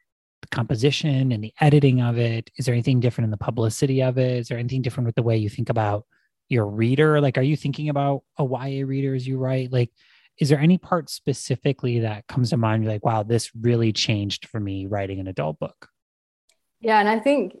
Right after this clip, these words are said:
Speaker 2: you know, you kind of mentioned it where, who was my audience? Like, who is this book for? And when I was writing it, I was like, "You know what?"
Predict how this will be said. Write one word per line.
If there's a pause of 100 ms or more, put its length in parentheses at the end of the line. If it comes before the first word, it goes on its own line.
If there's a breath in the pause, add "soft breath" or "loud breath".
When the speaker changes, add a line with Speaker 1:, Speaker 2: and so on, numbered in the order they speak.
(140)
Speaker 2:
you
know,
you
kind
of
mentioned
it
where, (1600)
who
was
my
audience?
Like,
who
is
this
book
for? (140)
And (160)
when
I
was
writing
it,
I
was
like,
"You
know
what?"